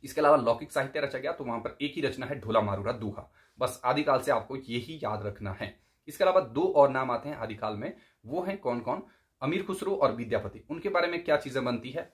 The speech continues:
वो भी आप थोड़ा सा पढ़ के जाइए और बाकी सारा का सारा आदिकाल आपका यहाँ पर समाप्त हो जाता है। फिर जैसे ही आदिकाल खत्म हो जाएगा आप पहुंच जाएंगे भक्ति काल की ओर।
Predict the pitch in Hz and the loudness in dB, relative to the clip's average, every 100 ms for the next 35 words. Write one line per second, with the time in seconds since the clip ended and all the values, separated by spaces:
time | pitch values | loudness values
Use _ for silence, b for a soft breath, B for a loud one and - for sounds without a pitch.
0 | - 131 160 120 - 107 104 - - 107 | -6 -4 0 0 -2 -6 -6 -6 -8 -10
1 | 104 120 107 101 131 - 107 113 120 160 | -10 -10 -8 -6 -6 -6 -2 -2 -2 -6
2 | - 113 110 110 110 104 110 107 107 107 | -4 -2 -2 -4 -6 -4 -4 -4 -6 -6
3 | 101 - 107 101 101 - - - 143 123 | -6 -8 -6 -6 -6 -8 -12 -8 0 0
4 | 107 104 - - 98 98 _ b b b | 0 -10 -12 -10 -10 -12 _ b b b
5 | b - 214 196 190 214 151 139 135 139 | b -8 6 6 8 4 4 4 0 0
6 | 143 165 151 147 135 147 - 113 - 107 | -2 -6 -4 0 2 2 -2 -4 -4 -6
7 | 104 101 95 151 _ _ 123 - 135 98 | -4 -4 -4 -8 _ _ -14 -10 -6 -4
8 | 92 - 175 - 127 107 | -6 -8 -12 -8 -6 -6